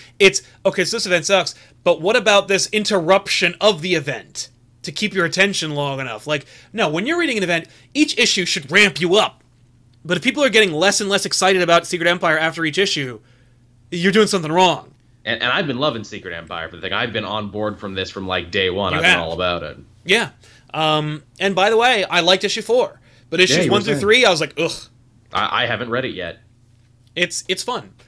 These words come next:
Speaker 2: I read The Forge, then had another show. But yeah, I'm looking forward to it now that I know you're singing its praises and that Ultron thing you were telling me, but I'm like, "Oh, well, gotta see that."
Speaker 1: No, it's solid. I like that. But because it's, because it's meta. It's literally arguing about the problem. It's talking about the issue with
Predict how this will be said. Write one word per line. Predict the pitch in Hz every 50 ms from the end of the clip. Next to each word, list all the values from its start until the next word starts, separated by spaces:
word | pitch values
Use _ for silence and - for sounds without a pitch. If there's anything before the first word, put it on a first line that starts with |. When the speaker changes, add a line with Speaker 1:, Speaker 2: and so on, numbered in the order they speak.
| _ _ _ _ _ _ _ -
Speaker 2:
I | 101
read | 104 110 104
The | 98 107
Forge, | - - 135 131 127 127 123 110
then | 101 117 110
had | 104 113 107
another | 104 101 107 110 107 107 101
show. | 92 - - 98 92
But | 87 98 113
yeah, | 123 113
I'm | 107
looking | 131 135 131 110
forward | - - 147 165 165 -
to | - 107
it | 101
now | 110 110 113
that | 113 104
I | 107 104
know | 107 107
you're | 101 98 98 123
singing | - - - 110 101 98
its | 95 92
praises | - - 107 98 92 95 92 98 92 95
and | 95 92
that | 95 92
Ultron | 82 90 107 - - - 104 98 95 90
thing | 95 92 90
you | 90 85
were | 87 90
telling | 85 104 90 85 87 90
me, | 90
but | 90 92
I'm | 90 92
like, | 92 95 110
"Oh, | 120 107
well, | 92 90
gotta | 95 95 95 90 87
see | - 98 87 82
that." | 87 95 95
Speaker 1:
No, | 185 180 175
it's | 170 -
solid. | - 185 170 156 143 123 110 113
I | 135 160
like | 165 165 160 -
that. | - 117 104 -
But | 165 214 214
because | 233 202 240 233 196
it's, | 226 175 - - -
because | - 175 180 170 202 196 180
it's | 143 151
meta. | 170 190 226 226 - - - -
It's | 160 170 165 -
literally | 170 175 175 196 202 214 226 208 202 190 180 170 143 - - - - - - _ _ _ _
arguing | - 156 180 214 220 208 180 190 180 175 165 165
about | 156 135 151 151 160 160 151
the | 151 151
problem. | 143 123 131 147 160 165 165 147 131 107 90 85 - - - -
It's | 156 147 -
talking | - 165 180 190 196 220 190
about | 180 151 160 156 135
the | 156 147 -
issue | - 175 180 - - - 170 151 143 135 123
with | 127 147 160 151 - - -